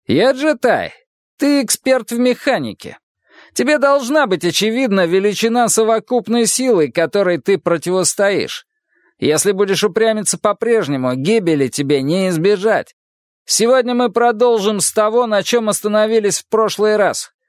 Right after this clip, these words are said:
Ни к чему попусту расходовать слова. Отвечай на вопрос без своих обычных уловок. В тысяча девятьсот шестьдесят втором шестьдесят пятом годах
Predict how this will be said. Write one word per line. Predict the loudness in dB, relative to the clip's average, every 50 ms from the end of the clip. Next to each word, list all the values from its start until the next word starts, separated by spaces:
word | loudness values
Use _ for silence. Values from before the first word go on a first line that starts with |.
| _ _ _ _ _ _
Ни | -4 -2 -2 -2
к | -2
чему | -2 0 0 2 2 2 0
попусту | 0 0 -2 -2 0 -2 -4 -4 -2 0 0
расходовать | 0 0 0 0 0 0 0 0 0 -2 -2
слова. | 0 0 0 0 0 0 -2 -4 -6 -8 _ _ _ _ _ _ _ _
Отвечай | -4 -2 -2 0 0 -2 -2 0 0 2 2 2 2
на | 2 2 2
вопрос | 2 0 0 0 0 0 0 0 -2
без | -4 -2 0 0 0 0
своих | -2 -2 0 0 0 0 0 -2 0
обычных | 0 0 0 0 -2 -2 -2 -4 -4 -2 -2
уловок. | 0 2 2 2 2 0 -2 -6 -10 -14 _ _ _ _ _ _ _ _ _ _ _ _ _
В | -4
тысяча | -2 0 2 2 0 0 -2
девятьсот | -2 -2 -2 0 0 0 0 0 0
шестьдесят | -2 -4 -4 -2 -2 -2 0 0 -2 -2 -4
втором | -2 0 0 0 2 0 0 0 -2 -2
шестьдесят | -2 -4 -2 -2 -2 0 0 0 0 0 -2 -2
пятом | 0 0 0 0 -2 -4 -4 -2
годах | 0 0 0 2 2 2 0 0 0